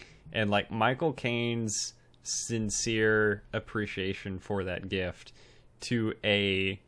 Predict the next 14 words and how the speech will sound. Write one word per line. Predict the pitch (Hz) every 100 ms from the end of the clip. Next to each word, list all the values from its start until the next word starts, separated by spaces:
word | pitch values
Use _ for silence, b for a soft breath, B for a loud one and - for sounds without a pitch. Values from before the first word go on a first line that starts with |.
| - _ _ _
puppet | - 139 135 123
that | 117
goes, | 113 117 135
"Meep, | 415 466 453
boop, | 359
boop, | 330
meep, | 381 539 539
boop, | 370
boop," | 339 285 - - - - - - - - - -
for | - 135 113
a |
s-, | 107 - - 95 117
a | 113 110
scarf | - 120 101 92 -